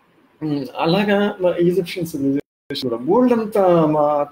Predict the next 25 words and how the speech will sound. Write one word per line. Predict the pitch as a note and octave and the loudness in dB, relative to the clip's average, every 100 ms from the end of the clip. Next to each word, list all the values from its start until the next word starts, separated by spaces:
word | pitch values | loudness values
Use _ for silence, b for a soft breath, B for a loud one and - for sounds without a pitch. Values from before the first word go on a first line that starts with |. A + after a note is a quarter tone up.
| - | -2
technological, | E3+ G#3 G3+ F#3 F3 E3+ E3 D#3+ D#3+ D#3 D#3 D#3 D3+ | -2 0 2 2 0 0 2 2 0 -2 -6 -8 -8
తర్వాత | D3 D3+ D#3 | -6 -8 -6
ఇంకా | C#3+ C#3 C#3 C#3 b b b - - E3 | -8 -8 -12 -12 b b b -18 -14 -4
రకరకాల | F3 G3+ G3 C#3+ B2 | -4 -2 -2 0 0
వేరే | C#3 F3+ F3 | 0 0 -2
ఫీల్డ్స్‌లో | E3 C3+ - B2 | -4 -8 -8 -10
కూడా | D3+ G3+ G#3 | -8 -12 -12
చాలా | G3 - | -16 -14
అడ్వాన్స్ | C3+ B2+ F#3 A#3+ A3+ G3+ | -14 -10 -4 -4 -2 -2
అయిన | D#3+ D#3 C#3+ B2 B2 | 0 2 0 -2 -6
civilizations | - C3+ B2 G#2+ G#2+ - - - | -8 -4 -2 -4 -8 -14 -16 -20
అవన్నీ, | D3+ - - F#3 E3+ E3+ | -20 -20 -14 -6 -2 -2
అవన్నీ | E3+ - E3 F3 A#3+ | -2 -4 -2 0 0
అయిపోయినాయి. | G#3 G#3 G3+ B2+ A#2 B B B B - | -2 -4 -6 -8 -10 B B B B -4
So | C#4 | 0
ఈయన, | G#3 A3 G#3 F#3+ A#3 B3 - | 2 2 2 2 2 -2 -4
ఆ, | E3 D#3+ D3+ D3+ D3+ - | -4 0 0 -2 -4 -2
Tanby, | F3 F#3+ F3+ D3+ D3 C#3+ D3 D3+ - | 0 2 4 4 4 2 -2 -6 -12
Sorokin | - E3 E3+ E3+ D#3 | -2 2 2 2 0
లాంటి | D3 C3 C3+ | 0 0 0
వాళ్ళని | B2 B2 C3+ | 2 2 0
కోట్ | D#3 - G3+ E3+ C3 | -2 -4 -4 -4 -6
చేస్తున్నారు | G#2+ A2 G2 | -8 -12 -16
అన్నమాట. | G2+ G2+ - | -16 -20 -20
ఇప్పుడు | A#2 | -20